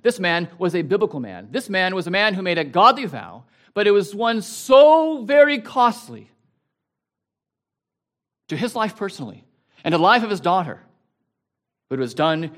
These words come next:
in service to the Lord as he keeps it to the end. And this, again, is important because as judge who is devoting himself to the Lord, who's devoting his daughter to God,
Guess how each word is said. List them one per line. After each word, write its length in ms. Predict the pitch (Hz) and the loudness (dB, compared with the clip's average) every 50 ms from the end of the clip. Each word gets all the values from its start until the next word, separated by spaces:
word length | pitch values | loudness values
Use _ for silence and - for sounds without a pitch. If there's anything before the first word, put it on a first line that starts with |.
| _ _ | _ _
in 80 | 127 123 | -12 -12
service 400 | - - 165 160 151 170 160 165 | -6 -4 -4 -2 -2 -4 -6 -6
to 100 | - 131 | -12 -12
the 60 | 135 | -8
Lord 340 | 131 131 127 120 117 110 113 _ _ _ _ _ _ _ _ _ _ _ | -6 -4 -4 -4 -6 -8 -12 _ _ _ _ _ _ _ _ _ _ _
as 100 | - 107 | -16 -16
he 80 | 110 | -16
keeps 380 | 98 - - 160 156 151 - - | -18 -10 -8 -8 -8 -8 -6 -8
it 360 | 151 143 - - _ _ _ | -8 -8 -8 -12 _ _ _
to 100 | - 135 | -16 -14
the 140 | 104 107 101 | -14 -14 -14
end. 260 | 87 76 73 67 - _ _ _ _ _ _ _ _ _ _ _ _ _ _ _ _ _ _ _ _ | -14 -16 -18 -20 -20 _ _ _ _ _ _ _ _ _ _ _ _ _ _ _ _ _ _ _ _
And 160 | - 117 127 | -10 -6 -6
this, 380 | 170 202 - - - - - _ _ | -6 -6 -8 -12 -18 -20 -20 _ _
again, 220 | - 131 156 143 139 | -12 -8 -6 -6 -6
is 120 | 131 113 | -6 -8
important 420 | 117 110 - - 170 165 - 165 | -10 -14 -10 -10 -10 -10 -10 -12
because 480 | 147 143 127 - 127 107 101 101 113 _ _ _ _ _ _ _ _ _ _ - | -12 -12 -14 -12 -12 -12 -12 -12 -16 _ _ _ _ _ _ _ _ _ _ -4
as 340 | 147 170 190 190 180 165 - - | -2 -2 -2 -2 -4 -8 -14 -18
judge 580 | 127 - 147 117 92 76 73 - - - _ _ _ _ _ _ _ _ | -10 -8 -6 -6 -6 -8 -12 -18 -20 -20 _ _ _ _ _ _ _ _
who 120 | - 165 | -4 -4
is 80 | 156 135 | -4 -4
devoting 380 | - 139 123 139 151 160 190 180 | -6 -6 -4 -4 -4 -4 -4 -8
himself 580 | 170 156 - - - 160 151 147 135 - _ _ _ _ _ _ _ _ | -10 -10 -12 -8 -6 -4 -4 -4 -6 -8 _ _ _ _ _ _ _ _
to 100 | _ 147 | _ -10
the 60 | 131 131 | -8 -8
Lord, 300 | 113 104 92 80 80 - _ _ | -8 -8 -10 -10 -12 -14 _ _
who's 120 | - 139 | -14 -8
devoting 260 | 123 147 160 170 170 160 | -2 -2 0 0 0 -2
his 160 | 160 143 - _ _ _ | -6 -8 -10 _ _ _
daughter 420 | - 160 165 190 196 175 147 139 - - _ _ _ | -4 0 0 0 2 0 -2 -6 -8 -14 _ _ _
to 160 | - 156 143 | -12 -12 -12
God, 340 | 117 104 78 67 69 73 - | -12 -12 -16 -18 -20 -20 -20